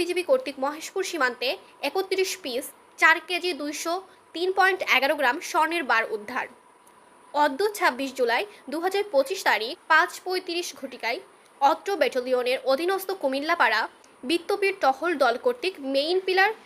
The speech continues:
ষাট by সত্তর আর হতে তিনশো মিটার বাংলাদেশের অভ্যন্তরে একজন স্বর্ণ বহনকারী ব্যক্তিকে বৃষ্টির মধ্যে বাংলাদেশ থেকে ভারতে স্বর্ণ নিয়ে যাওয়ার প্রকালে চ্যালেঞ্জ করা হলে তিনটি পোটলা ফেলে ভারতের অভ্যন্তরে দৌড়ে পালিয়ে যায়।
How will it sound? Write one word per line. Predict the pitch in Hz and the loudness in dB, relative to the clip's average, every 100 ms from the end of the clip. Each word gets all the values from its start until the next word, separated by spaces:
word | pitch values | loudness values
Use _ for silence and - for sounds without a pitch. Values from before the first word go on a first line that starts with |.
| - - | -14 0
ষাট | 339 339 | 2 4
by | 359 370 | 2 0
সত্তর | - 359 381 381 427 - 262 | -2 -4 -4 -4 -4 0 2
আর | 330 359 | 2 0
হতে | 294 262 403 - - | -2 -2 -4 -8 -6
তিনশো | 359 359 415 | -4 -2 0
মিটার | 370 330 247 | 2 2 2
বাংলাদেশের | 233 240 269 - 254 | 0 -2 -4 -4 -4
অভ্যন্তরে | 240 339 330 359 523 285 | -4 -4 -2 -2 -2 -4
একজন | 262 302 | -4 -6
স্বর্ণ | - 311 339 381 | 0 2 2 0
বহনকারী | 349 370 381 381 | 0 0 2 2
ব্যক্তিকে | 254 254 240 277 403 - 233 | 2 -2 -4 -4 -4 -8 -10
বৃষ্টির | 294 294 403 381 | -8 -4 -2 0
মধ্যে | 302 330 | -2 2
বাংলাদেশ | 285 247 294 392 - | 2 4 0 -4 -6
থেকে | 403 415 - | -6 -6 0
ভারতে | 269 262 285 - | 2 2 -4 0
স্বর্ণ | 311 339 349 | 0 0 -2
নিয়ে | 359 349 | -2 2
যাওয়ার | 339 381 - - - | 2 2 -2 -20 -4
প্রকালে | 285 302 370 403 403 | -2 2 2 2 2
চ্যালেঞ্জ | 269 302 339 330 | 2 2 -2 2
করা | 339 349 | 2 2
হলে | 269 311 - - - - - _ _ | 0 -2 -6 -20 -20 -20 -20 _ _
তিনটি | 349 370 370 403 | -2 0 2 2
পোটলা | 311 302 349 | 4 2 2
ফেলে | 381 392 381 | 0 0 0
ভারতের | 254 233 240 - | 0 -2 -2 0
অভ্যন্তরে | 247 349 370 392 285 | 0 -2 -2 0 4
দৌড়ে | 262 262 226 | 6 4 0
পালিয়ে | 175 135 226 | -6 -10 -12
যায়। | 139 | -14